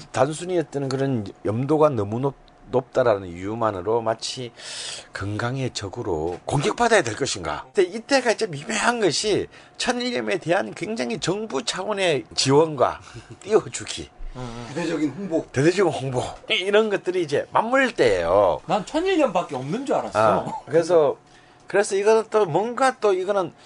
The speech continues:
Speaker 1: 정부가 국민들을 상대로 치른 약간의 사기가 아닌가.
Speaker 2: 어.
Speaker 1: 아.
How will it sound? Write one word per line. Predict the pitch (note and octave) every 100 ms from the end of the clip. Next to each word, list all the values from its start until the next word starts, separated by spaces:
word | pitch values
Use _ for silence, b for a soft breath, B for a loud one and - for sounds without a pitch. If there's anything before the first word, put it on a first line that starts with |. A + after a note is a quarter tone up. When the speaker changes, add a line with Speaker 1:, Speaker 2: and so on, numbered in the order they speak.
| B B B
Speaker 1:
정부가 | - F3 A3+ C4 D4+
국민들을 | F#3 G3+ G#3+ F#3
상대로 | D3+ D3+ D#3+ E3
치른 | - D#3 D#3
약간의 | A#2+ C3 F#3+ F#3+ E3+ - B B B B B B
사기가 | - - F3 A3+ B3
아닌가. | A2 G#2+ G2 D2 -
Speaker 2:
어. | - A2 B2 A#2+
Speaker 1:
아. | G#2 G2+ D#2+